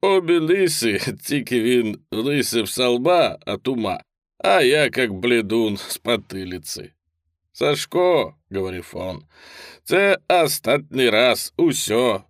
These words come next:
Ты офицером хочешь стать? А чинь мечтаешь?» «Який хохол, — балакаю я ему, — не мечтаю о чине.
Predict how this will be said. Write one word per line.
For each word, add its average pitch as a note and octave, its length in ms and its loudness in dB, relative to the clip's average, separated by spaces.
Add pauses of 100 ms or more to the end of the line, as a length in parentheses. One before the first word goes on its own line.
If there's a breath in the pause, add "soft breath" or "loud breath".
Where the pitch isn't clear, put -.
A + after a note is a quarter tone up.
(360)
Ты F#3 240 4 (100)
офицером D#3+ 840 2
хочешь E3+ 380 0
стать? - 440 -6 (260)
А D#3+ 140 4
чинь C#3 360 0
мечтаешь?» B2+ 760 0 (380)
«Який C#3 480 0
хохол, — C3 640 2
балакаю G2+ 640 -2
я G#2 220 0
ему, — G2 320 -2 (120)
не F3+ 220 2
мечтаю C#3 640 2
о G#2+ 40 0
чине. - 540 -12